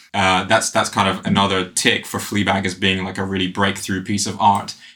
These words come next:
in that it was able to kind of cap-, capture the mind and hearts of so many people. I think that's really, really important to talk about in a way that, that it, it was able to bring topics which normally don't get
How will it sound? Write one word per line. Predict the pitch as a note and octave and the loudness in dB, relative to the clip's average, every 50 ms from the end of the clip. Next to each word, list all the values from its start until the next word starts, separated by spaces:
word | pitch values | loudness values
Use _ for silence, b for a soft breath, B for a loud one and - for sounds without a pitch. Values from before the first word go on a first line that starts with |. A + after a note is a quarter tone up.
| B - | B -6
in | G2+ G2 G2 | -2 -2 0
that | F#2+ G2 F#2+ | 0 0 0
it | F#2 F2+ | 0 -2
was | F#2+ F#2+ G2+ G2+ G2 | -2 0 0 2 2
able | B2 A#2+ A2+ G#2+ A#2 A#2+ | 2 2 2 0 -2 -2
to | A#2 - | -2 0
kind | - A2+ G#2+ | 0 0 2
of | G#2+ G#2 G2 - | 0 -2 -4 -2
cap-, | - - A2 A2+ - - | 0 2 2 2 0 -2
capture | B2 G#2 G#2 - A2+ | -4 -4 -2 -2 -2
the | G#2 | 0
mind | G#2 G#2 G#2 G#2 G#2 G#2 - - | 2 2 2 2 2 0 -2 -6
and | G2 G2 F#2+ | -8 -6 -4
hearts | A2+ G#2+ G#2+ - - | -2 -2 -2 -4 -4
of | G#2 | -4
so | - - A2 | -2 -2 -2
many | A2 G#2+ G#2+ G#2+ | -2 -2 -4 -4
people. | - A2+ A2 - - B2 A#2 A2+ A2+ A2+ - | -4 -4 -4 -2 0 2 2 2 2 0 -4
I | G#2+ | -6
think | A2 G#2+ | -6 -4
that's | G#2 G2+ - G2+ | -4 -4 -4 -2
really, | G#2 G2+ G2+ G2 | -2 0 0 0
really | G2 G2 G2+ | 0 0 0
important | G2+ G2+ G2+ G#2+ G#2 G2+ - - G#2+ | 0 -2 -2 -4 -6 -6 -8 -12 -8
to | - | -8
talk | - - A2 A2+ A2+ | -6 -2 -2 -2 -2
about | - A2 B2+ C3+ D#3+ A2+ B B B B B B B _ | 0 2 4 4 2 0 B B B B B B B _
in | - G2+ G2+ G2 G2 G2 | -2 2 4 4 4 2
a | F#2+ G2 | 0 -2
way | F#2 G2 F#2 F#2 F#2 | 0 0 2 2 2
that, | F#2 F#2+ G2 G#2 A2 G#2+ G2+ | 2 0 -2 -4 -6 -6 -4
that | F#2+ F#2+ - F#2+ | -6 -4 -4 -2
it, | F#2+ G#2 G#2 - _ _ | -4 -4 -4 -6 _ _
it | A#2+ G#2 | -4 -2
was | G2 F#2+ F#2+ - | -2 -2 -2 -2
able | G#2 G2+ G2 G2 G2+ F#2+ | -2 -2 -2 -2 -4 -4
to | - - | -4 -8
bring | F2+ F2 G2 F#2+ F#2 F2+ F2+ F2+ B B B B B - | -4 -2 0 0 0 0 -2 -4 B B B B B -2
topics | - A2+ - - G2+ G2 G2 - - | 0 0 2 2 0 0 0 -2 -6
which | - - - - | -8 -6 -2 2
normally | B2 B2 B2 A#2 G2+ F#2+ | 4 4 4 4 4 2
don't | F#2 F#2+ A2 G#2+ G#2 G2 - | 2 0 0 0 0 0 0
get | A2 F#2 F#2+ G2 - | 0 0 0 -2 -6